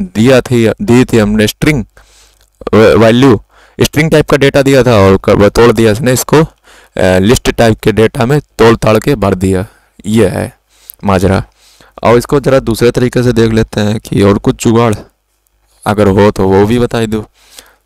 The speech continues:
तो और दूसरे तरीके जो देख लेते हैं, ये हम कट कर दिए। अब मान लो एक डक-, अ, डब्बा लो खाली लिस्ट को ख-,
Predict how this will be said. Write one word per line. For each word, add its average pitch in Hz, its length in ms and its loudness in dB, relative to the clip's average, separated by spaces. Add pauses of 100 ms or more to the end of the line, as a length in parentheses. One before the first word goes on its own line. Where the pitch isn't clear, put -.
तो 92 180 -2
और 104 180 2
दूसरे 110 340 -2
तरीके 123 280 -6
जो 113 200 -2
देख 110 280 -2
लेते 113 260 -4
हैं, 127 240 -4 (380)
ये 98 100 0
हम 98 280 -4 (680)
कट 104 160 -8 (280)
कर 110 140 0
दिए। 95 320 -2 (1400)
अब 156 100 0
मान 160 200 2
लो 151 160 2
एक 143 80 2
डक-, 113 420 -6
अ, 123 60 -2 (100)
डब्बा 113 380 0
लो 135 200 0
खाली 101 400 -2 (1120)
लिस्ट 117 320 0
को 104 200 -2 (1120)
ख-, - 120 -16